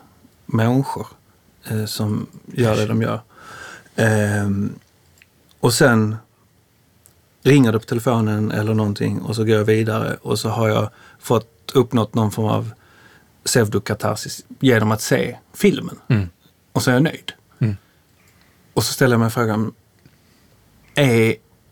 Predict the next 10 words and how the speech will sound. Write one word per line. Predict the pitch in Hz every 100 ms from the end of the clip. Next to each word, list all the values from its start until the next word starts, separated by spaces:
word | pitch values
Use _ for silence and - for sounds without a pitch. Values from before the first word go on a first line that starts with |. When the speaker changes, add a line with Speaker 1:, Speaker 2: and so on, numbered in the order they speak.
| _ _ _
Speaker 1:
är | - 135
detta | 151 107
okej? | - - - - - - - _ _ _
Är | 139 139
det |
okej | 143 - - 131 104 110 -
att | 120 -
se, | - - - 139 120 147 165 _ _ _ _ _ _ _ _ _ _ _ _ _ _ - _ _ -
skada, | - 139 143 151 127 127
reagera | - 131 127 123 135 110 110 117 117